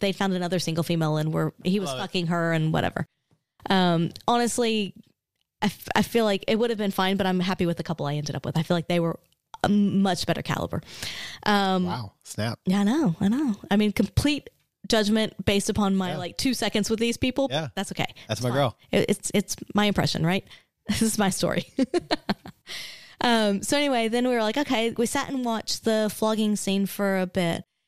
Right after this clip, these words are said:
Speaker 1: And then it was like, "Oh, do you guys wanna go upstairs?" And they're like, "Yeah,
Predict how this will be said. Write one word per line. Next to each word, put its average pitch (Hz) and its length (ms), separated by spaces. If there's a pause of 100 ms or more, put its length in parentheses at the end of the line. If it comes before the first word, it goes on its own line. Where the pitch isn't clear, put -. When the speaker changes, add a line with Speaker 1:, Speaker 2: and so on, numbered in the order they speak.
(140)
Speaker 1:
And 214 160
then 214 200
it 104 40
was 214 140
like, 233 220
"Oh, 349 260
do 233 80
you 233 80
guys 233 320
wanna 214 160
go 208 120
upstairs?" - 760
And 214 100
they're 208 80
like, 196 160
"Yeah, - 220